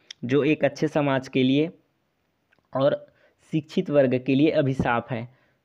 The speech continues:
तो ये आंसर्स लिखोगे। उसके बाद, "What is एचआईवी?" तो एचआईवी क्या है पूछेंगे, तो आप लोगों को बताना है, "यह कीटाणु हमारे शरीर के अंदर, हमारे शरीर के अंदर रोग प्रतिरोधक क्षमता को धीरे धीरे समाप्त कर देता है।"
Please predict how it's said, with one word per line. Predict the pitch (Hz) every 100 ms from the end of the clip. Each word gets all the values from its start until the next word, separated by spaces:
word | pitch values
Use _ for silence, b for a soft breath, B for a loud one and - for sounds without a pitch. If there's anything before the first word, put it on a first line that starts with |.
| _ -
तो |
ये | 135 151
आंसर्स | 147 139 135 143 -
लिखोगे। | 123 131 147 151
उसके | 139 - 139
बाद, | 143 147 b b b 120
"What | 120 135 139 -
is | 160 156 -
एचआईवी?" | 147 147 123 123 127 123 - _ _ _ b b b b
तो | - -
एचआईवी | 156 151 139 151
क्या | 147 143
है | 143
पूछेंगे, | 139 139 143 139
तो | 143
आप | 127 131
लोगों | 127 127
को | 131
बताना | 123 127 123 139
है, | 151 165 b b -
"यह | 123 151
कीटाणु | 156 147 143 135 147
हमारे | 143 135 131 131 151 185 b b b _ -
शरीर | 139 147 160
के | 156 156
अंदर, | 151 139 135 147 185 - _ _
हमारे | 123 123 127 139
शरीर | - 123 147 151
के | 156 147
अंदर | 139 131 143 151 160 b b
रोग | 120 127 151 151
प्रतिरोधक | 143 139 143 135 131 147
क्षमता | 143 139 127 143
को | 139 147
धीरे | 127 131 139
धीरे | 139 143
समाप्त | 139 127 120 - 139
कर | 147 139
देता | 139 143
है।" | 147 147